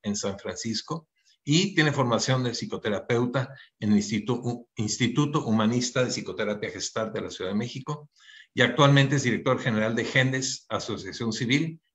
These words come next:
Gendes es Género y Desarrollo, eh, Asociación Civil.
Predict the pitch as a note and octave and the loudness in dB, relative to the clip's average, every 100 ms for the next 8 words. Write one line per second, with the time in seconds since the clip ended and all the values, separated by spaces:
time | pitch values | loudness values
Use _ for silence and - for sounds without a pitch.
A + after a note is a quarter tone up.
0 | _ - C3 B2 B2 A#2+ B2 - - C#3+ | _ 0 2 4 2 2 0 0 0 2
1 | C#3+ D3 D3 - G#2 G2 - G2+ G#2 A2 | 2 2 -2 -4 -4 -2 -2 -4 -2 -2
2 | G#2 G#2 - _ _ _ _ - F#2+ F2+ | -4 -8 -14 _ _ _ _ -10 -6 -6
3 | - F#2+ G#2 E2+ F#2 F#2+ F#2 - F2+ F2+ | -6 -8 -8 -8 -10 -10 -10 -8 -8 -8
4 | - | -10